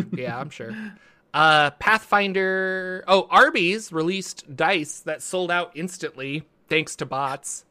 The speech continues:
Speaker 1: Um, my friends were trying to get some. I didn't see the appeal, but I also, I, a lot of people were like, "It's just for the, the jokes, for the lulz." And I'm like,
Speaker 2: Yeah.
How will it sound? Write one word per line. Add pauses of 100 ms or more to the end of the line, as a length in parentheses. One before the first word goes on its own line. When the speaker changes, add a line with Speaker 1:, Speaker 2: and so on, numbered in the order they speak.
(140)
Speaker 1:
Um,
my
friends
were
trying
to
get
some.
I
didn't
see
the
appeal,
but
I
also, (560)
I,
a
lot
of
people
were
like,
"It's
just
for
the, (120)
the
jokes,
for
the
lulz."
And
I'm
like, (380)
Speaker 2:
Yeah.